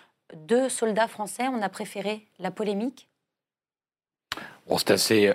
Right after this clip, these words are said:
Speaker 2: <clears throat> c'est assez habituel et assez désolant, à vrai dire, parce que
Speaker 1: Elle n'est pas justifiée, cette polémique ?
Speaker 2: Ce qui, ce qui est, ce qui est pas justifié, c'est de, de faire passer au second plan, euh, le réel. Euh, le réel, c'est pas, euh, qu'il y a deux, euh,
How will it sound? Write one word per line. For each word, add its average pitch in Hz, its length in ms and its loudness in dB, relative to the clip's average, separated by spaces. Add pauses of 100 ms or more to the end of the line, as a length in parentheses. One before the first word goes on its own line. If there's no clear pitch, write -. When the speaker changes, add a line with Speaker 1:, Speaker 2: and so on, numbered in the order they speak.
(160)
Speaker 2:
<clears throat> 120 160 4
c'est - 140 2
assez 110 180 6
habituel 98 480 4
et 82 60 4
assez 80 240 -2
désolant, 123 440 4
à 113 40 4
vrai 92 180 2
dire, 87 240 2
parce - 240 -10
que 80 220 0 (580)
Speaker 1:
Elle 226 80 -2
n'est 262 60 2
pas 302 140 2
justifiée, 254 500 -2
cette 226 160 -6
polémique ? 202 480 -8 (1200)
Speaker 2:
Ce - 160 -2
qui, - 180 -4
ce - 140 0
qui - 120 4
est, 120 140 4
ce - 100 0
qui 135 80 4
est - 20 4
pas 160 160 4
justifié, 151 640 0
c'est 117 220 0
de, 104 220 2
de 101 180 -2
faire 104 220 -2
passer 127 460 6
au 90 200 -2
second 113 440 4
plan, 147 420 4 (680)
euh, 98 120 6
le 104 140 8
réel. 95 460 4 (560)
Euh, 92 180 2
le 98 160 4
réel, 127 360 6
c'est 101 240 0
pas, 135 400 2
euh, 101 340 2
qu'il 92 180 -4
y 95 40 0
a 92 80 0
deux, 90 220 2
euh, 101 480 4